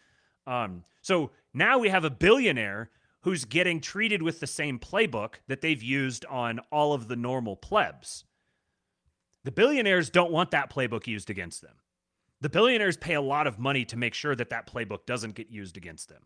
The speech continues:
Now they've used that playbook against him, and he's out for blood. He is not happy at all. Yeah, as, as, as Jason says, he's in the civilizational frame, not the tribal frame. It puts him in play. <clears throat>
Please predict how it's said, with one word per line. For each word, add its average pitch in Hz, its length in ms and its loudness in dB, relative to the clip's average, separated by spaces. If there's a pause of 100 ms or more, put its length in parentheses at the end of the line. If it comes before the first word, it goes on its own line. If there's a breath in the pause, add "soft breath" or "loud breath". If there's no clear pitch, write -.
(1080)
Now 165 280 4
they've 180 200 2
used 170 220 -4
that 147 200 0
playbook 160 340 -2
against 101 380 -8
him, 98 140 -8
and 98 100 -10
he's 107 200 -8
out 98 160 -6
for 92 100 -20
blood. 85 360 -16 (880)
He 117 340 -6
is 98 260 -10 (100)
not 110 760 -4
happy 110 600 -4
at 104 200 -4
all. 90 260 -12 (800)
Yeah, 139 140 2
as, 110 120 -6
as, 123 260 -8
as 123 240 -6
Jason 139 360 -4
says, 110 280 -4
he's 135 200 -4
in 135 60 -6
the 117 60 -6
civilizational 120 760 -6
frame, 107 320 -6
not 104 180 -6
the 95 60 -20
tribal 117 400 -4
frame. 80 460 -14 (180)
It 107 120 -14
puts - 180 -10
him 110 120 -10
in 85 100 -14
play. 80 340 -12 (1120)
<clears throat> - 80 -20